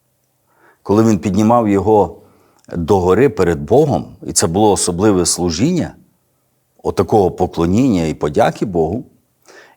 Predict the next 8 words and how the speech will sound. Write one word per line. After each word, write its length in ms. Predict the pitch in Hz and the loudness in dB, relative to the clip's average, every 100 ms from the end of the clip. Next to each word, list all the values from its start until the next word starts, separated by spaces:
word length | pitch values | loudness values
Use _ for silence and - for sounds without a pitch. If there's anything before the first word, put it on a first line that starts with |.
| _ | _
і 240 | 107 104 | 2 2
тряс 800 | 87 - - 107 143 175 - - _ _ _ _ | 2 -4 -4 0 0 0 -4 -6 _ _ _ _
перед 320 | - 110 92 82 | -2 0 0 0
ним 260 | 143 110 | 0 0
цією 360 | - 98 98 95 | -2 -2 0 -2
пшеницею, 800 | - 104 110 170 - 110 135 170 - _ _ _ _ _ _ _ _ _ _ _ _ _ _ | -4 -2 0 0 0 0 0 -4 -16 _ _ _ _ _ _ _ _ _ _ _ _ _ _
підкреслюючи, 960 | - 113 - 147 143 - 98 92 - 92 | -4 -4 0 2 2 0 -4 -4 -4 -6
що 580 | - - 104 95 87 | -6 -2 2 2 0